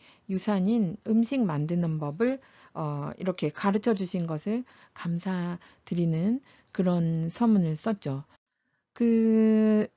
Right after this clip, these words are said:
방신영의 조-, 조선 요리 제법이 얼마나 인기 있었는가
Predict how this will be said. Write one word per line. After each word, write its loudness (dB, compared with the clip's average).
방신영의 4
조-, 2
조선 2
요리 2
제법이 -2
얼마나 2
인기 0
있었는가 -2